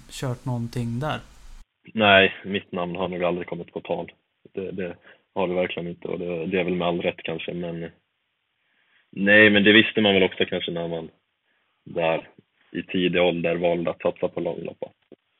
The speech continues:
Speaker 2: Man på ett sätt stänger landslagsdörren. Och det gör man väl också lite med, med glädje, för man vet ju hur mycket,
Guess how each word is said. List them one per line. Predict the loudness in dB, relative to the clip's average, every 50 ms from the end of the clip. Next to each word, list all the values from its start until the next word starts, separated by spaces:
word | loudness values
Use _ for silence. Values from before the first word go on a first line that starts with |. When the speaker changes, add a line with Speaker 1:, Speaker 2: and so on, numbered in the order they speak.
| _ _ _ _ _ _ _ _ -10
Speaker 2:
Man | -4 -2 0 0 0 0 -4
på | -4 -2 0 0 2 0
ett | 0 -2 -6 _ _ -14 -4 0
sätt | 0 0 0 _ -14 -14
stänger | -6 -4 -4 -4 -2 -4 -4 -4
landslagsdörren. | -4 -4 -4 -6 -8 -6 -4 -4 -4 -4 -8 -8 -6 -6 -4 -2 -4 -2 -4 -4 -6 -8 -10 -12 _ _ _ _ _ _ _ _ _ _ _ _ _ _ _ _ -8
Och | -6 -6 -6 _ -6 -6 -6 -6 -6 -8 _ -12
det | -6 -4 0
gör | 2 4 2 2
man | 2 0 -2 -2
väl | -2 -2
också | -4 -6 -4 -2 -2 -2
lite | -2 -4 -6 -6 -6
med, | -8 -8 -10 -12 _ _ _ _ -20 -20 -20 _ _ 0
med | 4 4 6 6
glädje, | 8 8 8 8 8 6 4 4
för | 4 2
man | 0 2 2
vet | 0 0 0 -2
ju | -2
hur | -2 -2 -2 -2 -2
mycket, | -4 -4 -2 0 0 0 0